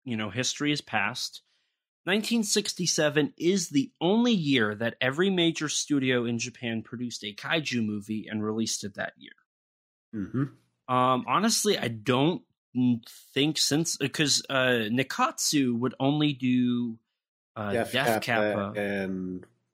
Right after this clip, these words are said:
Speaker 2: was there one other film you mentioned last time, or?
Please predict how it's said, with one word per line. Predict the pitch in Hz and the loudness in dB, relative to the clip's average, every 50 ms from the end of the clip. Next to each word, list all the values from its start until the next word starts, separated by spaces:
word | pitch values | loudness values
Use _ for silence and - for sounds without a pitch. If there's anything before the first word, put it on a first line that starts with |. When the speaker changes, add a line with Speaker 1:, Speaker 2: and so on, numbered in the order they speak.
| _ _ | _ _
Speaker 2:
was | 131 123 - | -8 -2 0
there | 151 135 | 0 2
one | 131 139 147 147 | 2 2 2 2
other | 127 113 131 131 | 2 2 0 -2
film | 131 - - 143 135 131 | -4 -4 -6 -6 -4 -4
you | 131 135 | -4 -4
mentioned | 131 131 127 127 - 135 127 127 131 | -4 -6 -6 -8 -8 -8 -8 -6 -6
last | 135 131 123 - - - | -6 -6 -6 -6 -8 -8
time, | 151 143 139 127 107 | -10 -10 -6 -6 -4
or? | 98 95 92 90 90 87 87 - | -4 -4 -4 -6 -8 -12 -14 -18